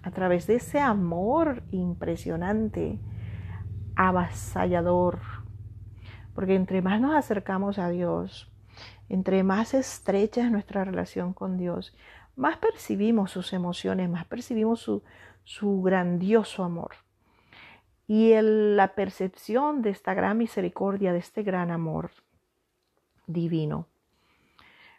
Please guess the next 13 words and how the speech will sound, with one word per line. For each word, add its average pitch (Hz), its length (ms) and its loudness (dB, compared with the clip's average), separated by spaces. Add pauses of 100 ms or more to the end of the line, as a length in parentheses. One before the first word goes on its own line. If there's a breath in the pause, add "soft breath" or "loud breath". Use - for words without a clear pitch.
(280 soft breath)
eh, 175 560 -2 (340)
fue 208 340 4
para 220 680 4
Hanok 196 640 -2 (680)
como 151 520 -2 (120)
la 196 260 4
llave 214 560 0 (520)
a 190 140 -2
entrar 185 640 -4 (600 soft breath)
a 208 160 6
una 208 320 4
nueva 214 580 0
realidad. 175 760 0